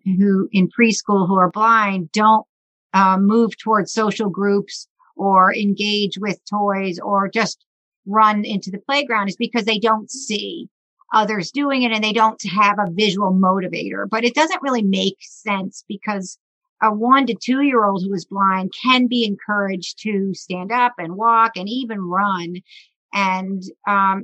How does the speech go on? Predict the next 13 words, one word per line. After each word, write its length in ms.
and 140
it's 140
actually, 720
they 120
start 440
to 240
go 200
reduce 800
that 200
amount 380
of 100
movement, 680
and 200